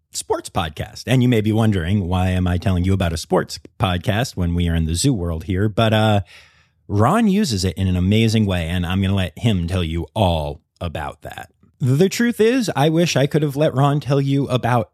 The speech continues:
everything. His life is incredible, and he touches on stories in this interview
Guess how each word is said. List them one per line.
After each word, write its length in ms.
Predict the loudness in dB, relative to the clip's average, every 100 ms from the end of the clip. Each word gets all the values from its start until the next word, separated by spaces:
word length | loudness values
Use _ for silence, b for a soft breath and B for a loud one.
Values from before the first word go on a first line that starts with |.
| 0
everything. 760 | 0 0 -4 -6 -8 -10 -10 -6
His 340 | 0 0 0
life 420 | 0 2 2 -2 -4
is 180 | -2 0
incredible, 960 | 0 -2 -6 -4 -2 0 -2 -4 -4
and 300 | 0 2 2
he 300 | -2 -4 -6
touches 520 | -4 -4 -2 0 0 0
on 300 | -2 -2 -2
stories 640 | -2 0 2 2 0 -2
in 140 | -2
this 160 | -2 -2
interview 680 | -2 0 0 0 -4 -4 -8